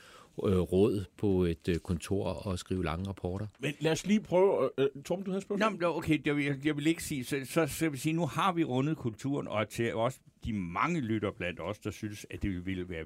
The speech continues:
Speaker 3: virkelig vigtigt og dejligt, hvis et valg blev afgjort af kulturpolitikken her nu.
Speaker 2: Det sker ikke den her gang, kan jeg sige.
Speaker 3: <laughs> Det, nej, det skal
Speaker 2: Jan,
Speaker 3: det ikke.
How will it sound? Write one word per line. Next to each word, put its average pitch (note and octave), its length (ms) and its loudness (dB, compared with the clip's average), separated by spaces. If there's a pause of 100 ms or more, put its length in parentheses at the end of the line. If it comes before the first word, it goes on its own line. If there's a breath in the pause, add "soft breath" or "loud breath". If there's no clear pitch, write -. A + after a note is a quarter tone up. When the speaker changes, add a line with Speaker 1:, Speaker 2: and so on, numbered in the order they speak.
Speaker 3:
virkelig B2+ 340 -2
vigtigt G2+ 400 -4 (340 loud breath)
og G2+ 180 -6
dejligt, A#2 380 4
hvis G2+ 220 -2
et D#2 160 -8
valg G#2+ 260 -4
blev F#2+ 120 -4
afgjort F#2 480 -4
af D#2+ 100 -10
kulturpolitikken F#2 920 -6
her F#2+ 140 -4
nu. G2 140 -4
Speaker 2:
Det A2+ 100 -2
sker - 140 2
ikke A#2+ 120 2
den G#2+ 100 0
her A2+ 80 2
gang, G#2 200 -2
kan G2 80 -6
jeg F#2+ 80 -6
sige. G2 200 -10
Speaker 3:
<laughs> - 300 -2
Det, C3 160 0
nej, C#3 200 -2
det C3+ 100 -4
skal - 260 4
Speaker 2:
Jan, - 140 8
Speaker 3:
det A2 60 2
ikke. A#2+ 120 -2